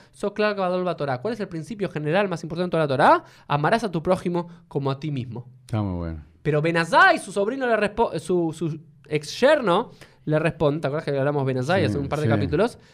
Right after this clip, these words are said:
Speaker 1: No, el más importante de toda la Torá es Se Sefer Toldot Adam, Se Klal Gadol Batorá. Estas son las generaciones del hombre. Ra-, eh, Ben Azai le con-, fíjate qué lindo, ¿no? Ben Azai le dice, "No, el principio más importante de la Torá no es amar al prójimo como a ti mismo". ¿Cuál es el principio más importante de la Torá?
Speaker 2: No, ¿cuál es?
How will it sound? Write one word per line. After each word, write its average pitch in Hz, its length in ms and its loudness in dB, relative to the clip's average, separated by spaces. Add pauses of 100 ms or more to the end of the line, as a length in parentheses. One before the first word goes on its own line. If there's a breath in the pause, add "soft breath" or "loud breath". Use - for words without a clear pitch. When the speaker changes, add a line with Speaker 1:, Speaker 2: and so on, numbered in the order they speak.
Speaker 1:
No, 311 340 4 (640)
el 151 140 2
más 269 180 2
importante 226 360 2
de 214 80 2
toda 214 160 4
la 175 100 4
Torá 247 320 4
es 277 180 0 (600 soft breath)
Se - 260 2
Sefer 247 480 0
Toldot 185 400 0
Adam, 131 340 2
Se 156 200 -6
Klal 226 260 -2
Gadol 175 260 -4
Batorá. 135 340 -4
Estas 196 240 -10
son 170 80 -10
las 165 100 -10
generaciones 143 360 -8
del 123 140 0
hombre. 110 300 -4 (420 soft breath)
Ra-, 131 280 -6
eh, 127 320 -4
Ben 135 140 0
Azai 160 260 -2
le 185 100 -6
con-, 143 240 -8
fíjate 143 260 -8
qué 135 80 -6
lindo, 139 260 -6
¿no? 139 120 -6
Ben 135 120 -6
Azai 143 200 -10
le 147 80 -4
dice, 139 160 -6
"No, 196 120 -4
el 147 80 -4
principio 147 320 -8
más 170 100 -10
importante 175 260 -10
de 170 40 -6
la 156 80 -6
Torá 175 160 -4
no 196 100 2
es 294 140 2
amar 180 220 2
al 147 80 0
prójimo 156 320 -6
como 135 140 -4
a 131 40 -8
ti 135 100 -10
mismo". 127 220 -8
¿Cuál 214 120 -2
es 214 40 -10
el 202 60 -6
principio 175 260 -8
más 170 120 -6
importante 165 220 -6
de 165 60 -4
la 147 100 0
Torá? 143 300 8
Speaker 2:
No, 104 320 4
¿cuál 104 200 0
es? 82 80 -6